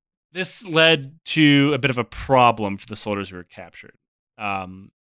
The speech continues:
the Soviet army had a long-standing belief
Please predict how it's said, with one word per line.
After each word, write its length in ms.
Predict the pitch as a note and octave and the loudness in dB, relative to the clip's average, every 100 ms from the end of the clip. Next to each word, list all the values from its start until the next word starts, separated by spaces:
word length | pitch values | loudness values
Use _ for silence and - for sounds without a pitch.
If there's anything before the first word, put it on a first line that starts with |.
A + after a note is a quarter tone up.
| _ _ _ _ _ _ _ | _ _ _ _ _ _ _
the 80 | B2+ | -6
Soviet 360 | - A3+ A#3+ - | 2 4 4 2
army 280 | B2+ C#3 C3+ | 0 2 0
had 80 | B2+ | 0
a 60 | |
long-standing 920 | A2 A2+ C3 C#3+ C#3 C3 - B2 G2 G2 | 0 2 4 6 4 2 0 -2 -2 -4
belief 520 | F#2 E2+ C2 - | -10 -16 -18 -20